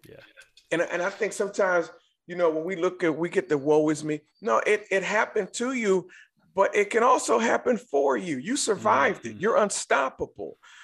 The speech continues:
Speaker 2: You, you have now been able to sow into people's lives and make an impact in their lives in a way you wouldn't have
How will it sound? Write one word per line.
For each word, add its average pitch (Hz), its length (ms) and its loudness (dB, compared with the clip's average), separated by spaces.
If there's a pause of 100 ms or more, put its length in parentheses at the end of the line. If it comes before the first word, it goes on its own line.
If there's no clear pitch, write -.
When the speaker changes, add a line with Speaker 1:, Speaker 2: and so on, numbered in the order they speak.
(180)
Speaker 2:
You, 180 200 -4
you 208 240 -4
have 208 360 2
now 196 540 2
been 185 120 -6
able 190 240 0
to 185 160 -10
sow 220 460 0
into 220 200 -6
people's 170 460 -2
lives 170 480 2
and 165 100 -6
make 170 220 0
an 143 140 0
impact 175 540 0
in 156 100 -4
their 143 120 0
lives 175 540 0 (380)
in 180 120 0
a 180 60 -2
way 175 220 0
you 170 160 -6
wouldn't 269 340 2
have 151 380 -2